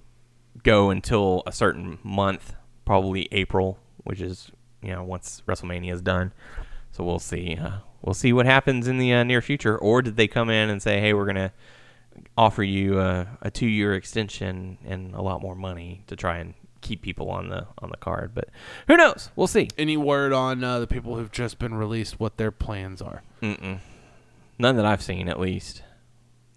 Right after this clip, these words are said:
Speaker 1: So, that's another thing. The next, like, the next couple of months, we're gonna start seeing a couple faces pop up. Like, I know that, uh, the Ascension already have a gig booked up. Like, they're gonna be wrestling at a small-time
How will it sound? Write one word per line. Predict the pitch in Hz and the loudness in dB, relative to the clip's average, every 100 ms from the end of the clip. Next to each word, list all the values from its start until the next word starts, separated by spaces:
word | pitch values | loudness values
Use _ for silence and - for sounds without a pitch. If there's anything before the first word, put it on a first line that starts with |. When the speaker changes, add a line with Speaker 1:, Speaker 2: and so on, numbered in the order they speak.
| - | -20
Speaker 1:
So, | - - - _ - _ _ _ _ _ | -20 -20 -20 _ -20 _ _ _ _ _
that's | 127 143 | 2 2
another | 151 175 165 | 4 4 4
thing. | 110 82 82 | 2 -2 -4
The | 101 | -2
next, | 104 107 - - - - - - | 2 0 -2 -16 -20 -20 -20 -8
like, | 95 92 95 | -4 -4 -4
the | 95 | -4
next | 110 - | -4 -2
couple | 120 113 | 0 4
of | 113 | 4
months, | 113 135 117 - - _ | 6 4 2 -8 -14 _
we're | - 95 | 0 2
gonna | 101 | 2
start | - 107 | 4 2
seeing | - 113 104 | 4 0 0
a | |
couple | - 107 101 98 95 - - _ _ - | 0 0 2 2 0 -4 -18 _ _ -2
faces | 123 - 107 | 2 2 0
pop | - 92 85 | 0 0 2
up. | 80 60 - _ _ - _ | 0 -2 -4 _ _ -20 _
Like, | 117 | 2
I | 139 | 2
know | 139 147 156 160 151 | 4 4 6 4 2
that, | 139 131 117 110 | 2 4 4 4
uh, | 101 98 95 95 | 4 2 0 -2
the | 107 | -2
Ascension | 101 - 120 - 131 117 110 - - - | -2 -2 -4 -2 -2 -2 -6 -12 -20 -4
already | - 113 107 | 2 4 2
have | 113 110 | 0 0
a | 98 | 0
gig | 95 104 95 | 2 2 2
booked | 101 98 - | 0 0 2
up. | 98 95 - - | 2 2 -2 -8
Like, | 95 - | -8 -2
they're | 92 | 0
gonna | 92 | 0
be | 92 90 | 0 0
wrestling | 92 90 98 92 | 0 0 -2 -2
at | 92 | -2
a | 87 87 | -2 -2
small-time | - - 95 92 92 90 90 90 | -6 0 2 2 2 0 -2 -6